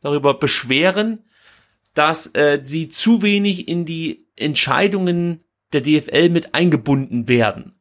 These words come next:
Konkret ging es da, oder ich zitiere am besten, um was es konkret ging. Also, sie schruben diese, was, wie viel sind's denn insgesamt dann? Äh,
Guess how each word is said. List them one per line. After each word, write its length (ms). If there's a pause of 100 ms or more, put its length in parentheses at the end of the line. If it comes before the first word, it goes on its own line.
Konkret 640
ging 160
es 200
da, 540
oder 140
ich 80
zitiere 300
am 80
besten, 240
um 100
was 160
es 60
konkret 360
ging. 240 (260)
Also, 280 (140)
sie 440
schruben 680
diese, 560 (240)
was, 220
wie 100
viel 140
sind's 180
denn 120
insgesamt 480
dann? 160 (360)
Äh, 400